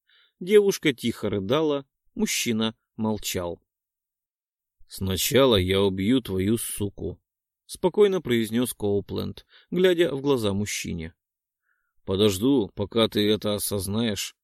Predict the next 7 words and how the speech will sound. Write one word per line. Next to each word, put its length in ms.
а 100
потом 360
прострелю 580
тебе 280
конечности 720
и 300
развяжу. 760